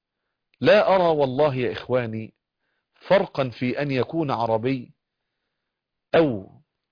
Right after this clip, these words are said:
أعجمي الذي ينصر الدين، فالأكراد وغيرهم من الأجناس طالما نصر الله بهم الملة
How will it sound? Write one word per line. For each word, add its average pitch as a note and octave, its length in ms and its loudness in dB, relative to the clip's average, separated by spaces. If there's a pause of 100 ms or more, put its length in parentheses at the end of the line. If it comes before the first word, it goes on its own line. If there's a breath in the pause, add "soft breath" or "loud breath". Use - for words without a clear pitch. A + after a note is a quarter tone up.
أعجمي C3 760 -2 (840)
الذي E3 380 0
ينصر D#3+ 360 -2
الدين، B2 520 -6 (1300)
فالأكراد D3 880 0 (760)
وغيرهم B2+ 840 0 (800)
من A#2 140 -4
الأجناس B2+ 1000 -4 (1000)
طالما D#3+ 680 4
نصر D3+ 400 0
الله C#3+ 420 2
بهم C#3+ 320 -4
الملة B2+ 460 -6